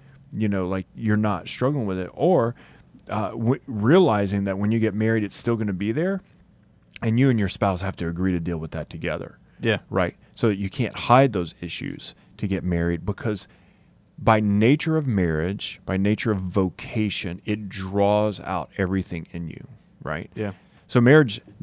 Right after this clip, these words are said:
Speaker 1: doesn't solve your problems. Uh, it doesn't fix your problems. It, it, it, it highlights them so that God can heal you.
Speaker 2: Yeah. And it gives you the opportunity to,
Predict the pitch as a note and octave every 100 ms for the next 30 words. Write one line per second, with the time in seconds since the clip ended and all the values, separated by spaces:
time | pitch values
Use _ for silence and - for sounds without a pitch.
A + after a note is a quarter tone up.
0 | G2 F2+ A2+ D3+ C3 E2 - - _ -
1 | _ _ - - A2 C#3 F3+ A#2+ E2 -
2 | D2 D2+ F2 G2+ F#2+ - - _ _ _
3 | G2 F#2 F2+ F2 F#2+ G#2 G#2 G2+ A#2+ A#2
4 | - - B2+ - B2 G2+ G2 F#2 F#2 F2
5 | - G2+ G2+ - - G#2 G2 - _ F#2
6 | - - D3 B2+ F2+ F2 - F2 F2 -
7 | _ - G#2+ F#2 F2+ E2 G2+ F#2 G2+ F2
8 | E2+ D#2 - - - - - _ _ _
9 | - A#2 F#2+ _ _ _ _ _ - -
10 | - _ C3+ C#3+ A#2+ C#3 D3 A#2+ C3 C3
11 | - G#2+ G#2+ A2+ - A2 G#2